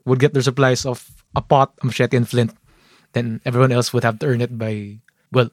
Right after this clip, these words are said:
we'll learn how they do it later. But basically, Jeff said that they had to earn it. And Jeff said that, like in the previous two seasons, there would be no food provided in the beginning. I like that the puzzle wasn't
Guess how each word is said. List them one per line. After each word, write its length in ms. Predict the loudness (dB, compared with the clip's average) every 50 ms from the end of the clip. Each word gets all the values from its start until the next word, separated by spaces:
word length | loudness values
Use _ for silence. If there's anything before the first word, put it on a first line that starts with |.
| _ _ _ 0
we'll 360 | 4 6 6 8 8 8 6
learn 220 | 6 6 4 4 2
how 440 | 2 2 2 2 0 -2 -4 -2 0
they 200 | 2 2 2 2
do 200 | 0 0 0 0
it 100 | 2 0
later. 280 | -2 -4 -4 -4 -4
But 260 | -2 0 -2 -2 -2 -6
basically, 400 | -8 0 2 2 2 2 2 0
Jeff 320 | 2 0 -2 -2 -6 -12
said 320 | -8 -2 -2 0 0 0
that 160 | -2 -4 -4 -2
they 60 | -4
had 160 | -4 -4 -4
to 60 | -6
earn 160 | -6 -6 -6
it. 80 | -8 -10 _ _ _ _ _ _ _ _ _ _ _ _ _ _ _ _ 4
And 760 | 4 6 4 4 4 2 2 2 2 2 0 -2 -6 -8 -8 _ _ 2
Jeff 200 | 4 4 4 4
said 260 | 4 4 4 4 4
that, 160 | 2 2 0 _ _ _ _ -2 2
like 200 | 2 2 4 2
in 80 | 2
the 80 | 2 2
previous 480 | 4 6 6 6 6 6 4 2 2 2
two 360 | 4 6 6 6 6 4 2
seasons, 520 | 0 0 2 2 4 4 4 4 2 0 -4 _ _ -2
there 220 | 2 4 6 6
would 120 | 6 4 4
be 140 | 4 4
no 220 | 6 6 6 4 4
food 340 | 2 2 0 2 2 2 2
provided 460 | 2 4 4 4 4 4 2 0 -4 -6
in 80 | -6 -4
the 80 | -2 -2
beginning. 320 | -2 -2 -2 -4 -4 -8 _ _ _ _ _ _ _ _ _ _ _ _ _ _ 2
I 100 | 4 6
like 220 | 8 6 6 6 6 4
that 160 | 4 4 2 _ _ _ -8
the 680 | 0 4 4 6 6 8 6 6 6 6 6 6 4 4 2
puzzle 460 | 4 4 4 6 6 6 6 6 6
wasn't 420 | 4 4 4 4 4 2 2 0